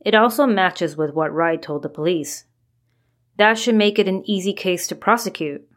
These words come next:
right? But it wouldn't be until three years later, in twenty fifteen, that justice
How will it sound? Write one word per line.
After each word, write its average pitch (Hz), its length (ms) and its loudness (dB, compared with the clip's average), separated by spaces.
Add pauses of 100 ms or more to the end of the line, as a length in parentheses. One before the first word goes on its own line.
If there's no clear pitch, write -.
right? 165 380 0 (1600)
But 220 100 6
it 220 100 6
wouldn't 269 280 6
be 226 140 6
until 185 320 2
three 226 220 2
years 202 320 4
later, 170 380 4
in 156 160 -4
twenty 165 220 -4
fifteen, 156 640 -4 (360)
that 185 240 2
justice 165 680 0